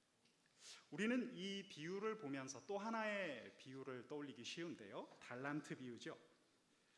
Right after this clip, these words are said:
그것은 아마도 거의 흡사한 비유라고 생각해 본 그런 경험이 있기 때문일 것입니다.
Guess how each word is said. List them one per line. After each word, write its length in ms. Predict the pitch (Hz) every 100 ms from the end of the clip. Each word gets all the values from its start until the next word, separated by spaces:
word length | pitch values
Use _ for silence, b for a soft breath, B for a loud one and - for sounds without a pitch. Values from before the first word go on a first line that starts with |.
| B B B
그것은 300 | - 160 214
아마도 500 | 156 156 160 123 135
거의 360 | - 131 147 151
흡사한 720 | 147 240 - 220 202 202 202
비유라고 560 | 202 135 131 123 120 110
생각해 520 | - 170 165 156 - 143
본 220 | 127 117 - -
그런 300 | - 123 143
경험이 500 | - 123 139 151 170
있기 340 | 151 - 117 117
때문일 380 | 131 135 135
것입니다. 500 | 127 - 95 82 80